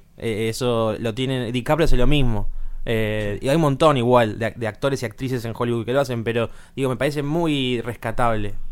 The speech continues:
Speaker 1: Muy.
Speaker 2: Sí, sí, yo creo que hay como un ida y vuelta de, de actores que pasaron como de, de,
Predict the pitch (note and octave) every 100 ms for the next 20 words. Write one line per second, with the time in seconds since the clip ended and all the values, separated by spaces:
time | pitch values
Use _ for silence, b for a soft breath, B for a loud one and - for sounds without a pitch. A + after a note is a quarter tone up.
0 | - - - - B2 G2+ - B3 A#3+ G3+
1 | A3 G3+ F3 D#3 D#3 D#3 D3 D3+ D#3 C3
2 | C3 D3 D3+ C#3+ B2 A2+ A2+ - C3+ B2+
3 | - A2+ A2+ - B2+ B2+ A#2 A2 A2 G#2+
4 | G#2+ G2 G#2 G#2 G2+